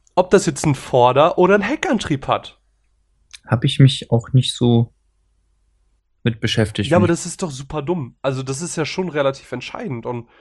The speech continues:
Speaker 2: Weißt du, wonach ich meine Autos gekauft hab?
Speaker 1: Nach dem Aussehen.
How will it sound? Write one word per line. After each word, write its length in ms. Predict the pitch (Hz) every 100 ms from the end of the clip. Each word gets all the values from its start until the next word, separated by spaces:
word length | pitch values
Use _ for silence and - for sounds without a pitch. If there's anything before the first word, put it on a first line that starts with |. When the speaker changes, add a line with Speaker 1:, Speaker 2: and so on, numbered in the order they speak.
| _ _
Speaker 2:
Weißt 200 | 113 131
du, 40 | 147
wonach 240 | 151 160
ich 140 | 170 185
meine 220 | 180 170
Autos 240 | 180 196
gekauft 420 | 165 - 190 -
hab? 200 | 240 247 -
Speaker 1:
Nach 280 | 131 127 117
dem 120 | 123
Aussehen. 600 | 117 107 - 101 -